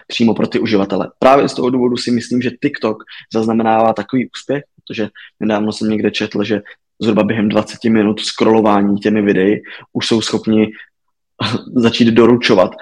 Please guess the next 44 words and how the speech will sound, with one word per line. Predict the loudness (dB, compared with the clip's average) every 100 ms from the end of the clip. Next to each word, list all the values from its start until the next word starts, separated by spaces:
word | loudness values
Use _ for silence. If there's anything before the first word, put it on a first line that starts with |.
| -18 -8
opravdu | 0 2 4
ten | 2 2 2
content, | 0 2 0 0 -4
který, | 0 2 2 0
který | 2 2 2
hledáš. | 0 -2 -4 -8
Takže | -2 0 -2 -6 -20 0
já | 4 4
osobně | 2 0 -2
si | 0 -2
myslím, | -2 -2 -2
že | -2
to | 0
je | 0
o | 0 -6 -2
relevanci | 2 2 2 -4 -6
toho | -10 -10 -8
contentu, | -6 -4 -6 -8 -2
který | 0 0 -4 -16 _
ti | 4
lidé | 4 4
hledají | 2 4 4 4
a | 2 -2 -6 -20 -20 _ _ _ -20 -10 -6
do | 0 0
určité | 0 0 2
míry | 4 4 4 2 -6 -20 _
to | 2
může | 4 4 2
být | 0 -2
problém, | -2 2 4 4
na | 2
druhou | 0 -4
stranu | -4 -2 -2
je | -2
to |
něco, | -2 -2 -2
na | -4
co | -4
lidi | -4 -4
slyší | -6 -6 -4 -6 -8 -20 -16
a | -6
co | -2
opravdu | 2 4 4
vyhledávají. | 4 4 4 4 2